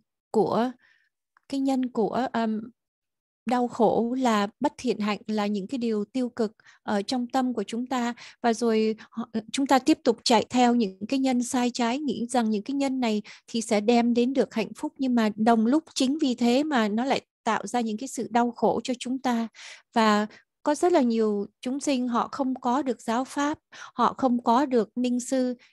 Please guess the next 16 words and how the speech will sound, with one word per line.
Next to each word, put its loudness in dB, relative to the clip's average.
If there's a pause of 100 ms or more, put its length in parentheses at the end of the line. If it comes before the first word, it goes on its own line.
để 0
chỉ -2
ra 0
cho -4
họ -4 (100)
thấy 0
được -4
rằng -2 (340)
cái -2
gì -2
là -2
cái -6
con -2
đường 0
chân -4
chính, -4